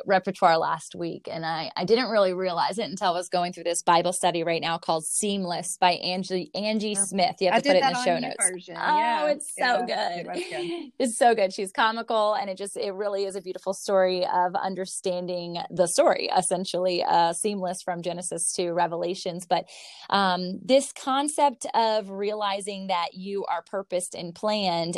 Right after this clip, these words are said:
Speaker 1: and it's a disservice to not activate. And so what I mean by that is never intentional of, of placing shame or guilt on someone, but making them realize the, the very important, uh, puzzle piece that they are.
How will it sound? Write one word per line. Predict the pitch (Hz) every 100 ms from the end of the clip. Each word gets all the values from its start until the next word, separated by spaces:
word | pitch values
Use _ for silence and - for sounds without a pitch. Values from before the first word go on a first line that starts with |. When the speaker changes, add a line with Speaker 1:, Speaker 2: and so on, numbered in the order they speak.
| -
Speaker 1:
and | 185
it's | 185
a | 185 160 -
disservice | 233 254 - - 220 185 185 - -
to | 208
not | 185 180 180 180 - - -
activate. | 180 170 170 - 139 - - _ - - -
And | - 202
so | - 214
what | 220 311
I | 269
mean | 208 220 226
by | 226 208
that | 185 180
is | - 170
never | 196 214 226 220 196 -
intentional | 190 190 220 208 190 190 180 175
of, | 170 175 170
of | 175 175
placing | 196 196 196 180
shame | - 196 190 185
or | 175
guilt | 165 190 185 -
on | 175
someone, | 180 175 170 170
but | 185 - - - -
making | 208 226 247 262
them | 233 196
realize | 190 190 180 185
the, | 196 175 165 -
the | 196
very | 175 160 202 208 254 233
important, | 196 - 214 214 185 165 - - - - -
uh, | 190 175
puzzle | 170 - 202 277
piece | 277 302 302
that | 214 196
they | 208
are. | 180 175 233